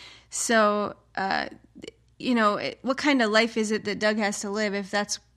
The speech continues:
if that's what's going on? Um, and it would be different if everyone were like Doug, but of course they're not. So, you know, he's just the, uh, the effect of everything. Um, and you don't, I mean, it,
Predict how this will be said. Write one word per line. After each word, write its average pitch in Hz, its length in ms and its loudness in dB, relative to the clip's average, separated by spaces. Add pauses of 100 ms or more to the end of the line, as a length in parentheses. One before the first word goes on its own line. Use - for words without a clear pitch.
if 208 160 -4
that's 214 400 4
what's 233 160 -6
going 202 340 -2
on? 190 440 0 (640)
Um, 196 440 0 (100)
and 233 160 0
it - 60 -2
would 220 140 -2
be 220 80 0
different 233 520 -2
if - 200 -6
everyone 226 680 0
were 220 100 -2
like 208 260 -2
Doug, 214 320 2
but 214 80 -4
of 214 100 -6
course 226 220 -8
they're 196 120 -8
not. 214 540 2 (360)
So, 202 640 -2
you 220 100 -6
know, 202 320 -4
he's 226 300 -4
just 214 300 -6 (1040)
the, 214 260 -2
uh, 185 260 0
the 220 200 -2
effect 254 500 0
of 175 100 -4
everything. 180 680 -4 (960)
Um, 202 460 -2 (200)
and 277 160 6
you 302 80 6
don't, 392 240 6
I - 20 4
mean, 302 280 6
it, - 160 -4